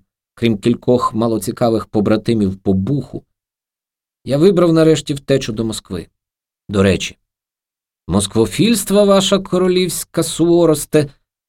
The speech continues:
немає в мені ані на копійку. Якби в тих умовах я мав можливість утекти до Києва, Рима, Нюрнберга чи Сан-Франциско,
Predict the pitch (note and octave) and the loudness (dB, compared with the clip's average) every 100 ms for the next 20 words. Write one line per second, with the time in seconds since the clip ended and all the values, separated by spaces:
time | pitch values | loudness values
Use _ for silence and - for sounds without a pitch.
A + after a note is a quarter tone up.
0 | _ - G2+ B2 C3+ C#3 C3+ B2+ B2+ C3 | _ -6 0 2 4 4 2 0 -2 -4
1 | - C#3 D3 C#3 C3+ C3+ B2 G#2+ F#2+ - | -2 -2 0 0 0 -2 -2 -2 -4 -10
2 | - _ _ _ _ _ _ _ _ _ | -20 _ _ _ _ _ _ _ _ _
3 | _ _ - A2 C#3 E3+ - G#3 G3 - | _ _ -2 0 2 0 0 -2 -2 -2
4 | F3+ E3 C#3 A2+ - - - B2+ D3 F3 | 0 2 2 0 -4 -12 -6 -2 2 2
5 | E3+ E3+ D#3+ F3+ C#3+ A#2+ - C#3+ D#3+ - | 2 2 2 4 2 0 -6 -6 -6 0
6 | D#3+ C#3 D#3+ - C3+ C#3 B2 A2+ G#2+ G#2+ | 0 2 -2 -2 0 2 2 2 0 0
7 | A2+ D#3+ D3 A#2+ G#2 G#2 C3+ F#3 E3+ D#3 | 4 4 4 2 0 0 2 4 4 2
8 | C#3 D3 C#3 G#2+ G2+ G2 G#2+ - F#3 F3 | 2 2 2 2 0 -2 -6 -6 -4 -4
9 | - F3 E3+ F3 C3+ - G#2 | -4 -6 -2 0 0 -4 -10